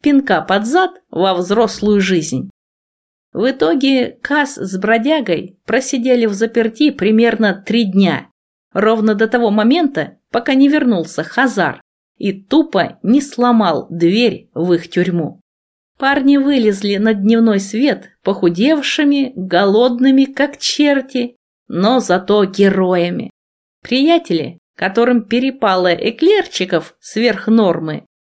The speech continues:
буквально на руках их таскали, благодаря за то, что, будучи под следствием, не сдали никого и взяли всю вину на себя. Не только за кражу, но и за сожранные эклеры.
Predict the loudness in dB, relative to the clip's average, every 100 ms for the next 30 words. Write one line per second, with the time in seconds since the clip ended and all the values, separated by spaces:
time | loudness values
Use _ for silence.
0 | _ -6 -4 -2 0 0 2 4 2 2
1 | 2 2 0 0 -2 -2 -8 -4 -4 -4
2 | -4 -2 -2 -6 -12 _ _ _ _ -8
3 | -2 0 2 0 2 0 2 0 0 0
4 | 0 -4 -14 -2 0 2 0 0 0 -2
5 | -2 -4 0 0 0 -2 -6 -6 -6 -12
6 | _ _ 2 2 2 0 2 2 2 0
7 | -2 0 2 2 0 -6 _ -6 -4 -2
8 | 0 0 2 -2 -4 -10 -2 2 2 2
9 | 4 4 2 0 0 -2 0 -2 -8 _
10 | _ _ -4 -2 0 0 0 2 0 0
11 | -2 0 0 0 0 -6 -8 -10 -4 -2
12 | -2 -2 0 -2 0 0 2 2 0 2
13 | 2 2 -2 -2 0 0 -4